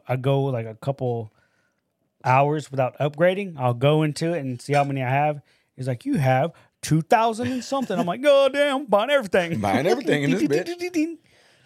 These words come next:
Speaker 1: was like,
Speaker 2: Uh,
Speaker 1: "No wonder I was struggling." <laughs> I didn't upgrade any fucking abilities.
Speaker 2: But yeah,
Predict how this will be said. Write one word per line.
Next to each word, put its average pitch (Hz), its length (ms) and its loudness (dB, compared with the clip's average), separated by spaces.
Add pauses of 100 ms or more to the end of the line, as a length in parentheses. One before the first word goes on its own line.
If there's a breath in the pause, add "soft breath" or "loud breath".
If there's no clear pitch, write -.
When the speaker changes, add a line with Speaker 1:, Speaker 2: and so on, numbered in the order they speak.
(280 soft breath)
Speaker 1:
was - 100 2
like, 110 100 4
Speaker 2:
Uh, - 20 -2
Speaker 1:
"No 226 80 2
wonder 330 260 2
I 175 60 6
was 165 160 2
struggling." 160 640 0 (140)
<laughs> 240 120 -6
I 208 140 -2
didn't 208 160 -8
upgrade 196 340 0
any 160 240 -2
fucking 170 320 -6
abilities. 160 540 -6 (340 loud breath)
Speaker 2:
But - 160 -16
yeah, - 300 -20